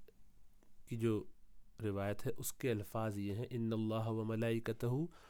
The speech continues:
یصلون علی الصف الاول، کہ بے شک اللہ اور اس کے فرشتے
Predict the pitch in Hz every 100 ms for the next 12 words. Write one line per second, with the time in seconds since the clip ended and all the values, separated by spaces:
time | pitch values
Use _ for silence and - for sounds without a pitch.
0 | - - 113 - 131 117 110 135 156 156
1 | 127 120 120 - 139 - - 151 123 -
2 | 127 98 92 90 95 - - - - -
3 | - 110 101 110 120 - 107 107 120 127
4 | 110 - - 110 - - - 104 104 -
5 | 135